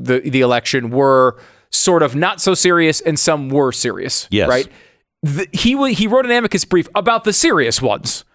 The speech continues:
Speaker 1: all the very fundamental legal problems, the process issues with the election at the time. Most importantly, even more importantly than that, though,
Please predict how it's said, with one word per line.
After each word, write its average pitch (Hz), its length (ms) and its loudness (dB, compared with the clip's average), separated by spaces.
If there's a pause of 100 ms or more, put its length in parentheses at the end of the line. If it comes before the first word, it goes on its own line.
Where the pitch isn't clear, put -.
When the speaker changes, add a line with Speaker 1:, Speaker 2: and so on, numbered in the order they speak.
(420)
Speaker 1:
all 277 200 4
the 254 100 2
very 226 580 0 (380)
fundamental 214 580 0
legal 175 400 2
problems, 139 720 0 (140)
the 160 80 0
process 226 600 0
issues 117 440 -4
with 147 280 0
the 147 140 0
election 131 460 0
at 117 120 -2
the - 60 -10
time. 127 320 -2 (480)
Most 269 460 2
importantly, 240 560 0
even 247 240 -2
more 202 400 2
importantly 160 420 0
than 127 140 0
that, 170 220 0
though, - 220 -4